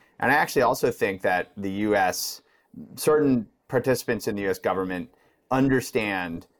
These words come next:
that other jurisdictions are moving faster and are gonna have model law in place in enforcement in twenty twenty-four. E U wide, U K wide, Singapore, Hong Kong, Japan,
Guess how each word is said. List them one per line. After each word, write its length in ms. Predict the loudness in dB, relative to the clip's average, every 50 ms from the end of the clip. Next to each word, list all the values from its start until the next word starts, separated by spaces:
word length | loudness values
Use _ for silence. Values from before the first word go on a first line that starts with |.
| _ _ -4
that 440 | 0 2 2 2 2 0 -2 -6 -16 -20 -20 _ _ _ _ _ _ _
other 360 | 0 0 2 4 4 4 2 2
jurisdictions 640 | 2 2 2 2 0 -2 -4 -4 -4 -6 -4 -4
are 60 | -4
moving 300 | -2 -2 -2 -2 -4 -6
faster 540 | -6 -4 -2 -2 -2 -2 -4 -4 -4 -2 -2
and 200 | -2 -2 -2 0
are 80 | 2 2
gonna 140 | 2 2
have 200 | 2 0 0 2
model 320 | 2 2 2 2 2 2 0
law 240 | 2 2 0 0 0
in 180 | -2 -2 -2 -2
place 400 | -2 0 0 0 0 -2 -4 -8
in 180 | -6 -6 -4 -4
enforcement 580 | -4 -4 -2 -2 -2 -2 -4 -6 -8 -10 -8
in 120 | -10 -12 -10
twenty 220 | -8 -8 -8 -8
twenty-four. 500 | -8 -10 -12 -12 -12 -12 -12 -14 -14 -14 _ _ _ _ _ _ _ _ _ _ _ _ _ _ -4
E 180 | -2 0 2 2
U 100 | 2 2
wide, 500 | 2 4 4 4 2 2 0 -2 -4 -8 -14 _ _ _ _ -14 -10
U 180 | -6 -6 -6
K 220 | -4 -2 0 0 0
wide, 520 | 2 2 2 2 2 0 -2 -4 -6 -8 -14 _ _ _
Singapore, 800 | -14 -10 -6 -4 -4 -4 -4 -4 0 0 2 2 2 0 -2 -2
Hong 220 | -2 -2 -4 -4
Kong, 440 | -2 -2 -2 0 0 -2 -4 -6 -8
Japan, 520 | -12 -14 -14 -10 -8 -6 -6 -6 -6 -8